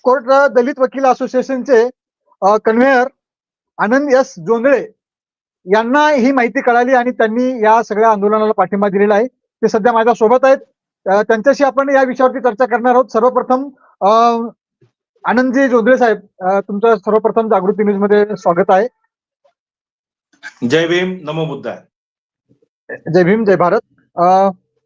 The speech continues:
Speaker 1: सर, आपण हे पुण्यामध्ये जो, अ, सांस्कृतिक, अ, भवनाचा जो विस्तारीकरणाचा लढा जो आहे, या लढ्याला आपण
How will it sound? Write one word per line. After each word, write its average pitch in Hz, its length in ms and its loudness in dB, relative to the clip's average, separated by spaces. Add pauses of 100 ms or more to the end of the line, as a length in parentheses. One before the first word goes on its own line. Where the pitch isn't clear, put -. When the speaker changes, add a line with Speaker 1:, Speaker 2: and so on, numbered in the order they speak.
(140)
Speaker 1:
सर, 269 140 0
आपण 285 300 0
हे 269 560 2 (560)
पुण्यामध्ये 240 480 2
जो, 247 160 4 (420)
अ, 196 240 -2
सांस्कृतिक, 220 640 -4
अ, 240 220 2 (760)
भवनाचा 208 340 0
जो 214 140 2
विस्तारीकरणाचा 202 640 -2
लढा 165 240 0
जो 165 180 0
आहे, 143 140 -2 (600)
या 220 80 2
लढ्याला 233 360 2
आपण 254 380 0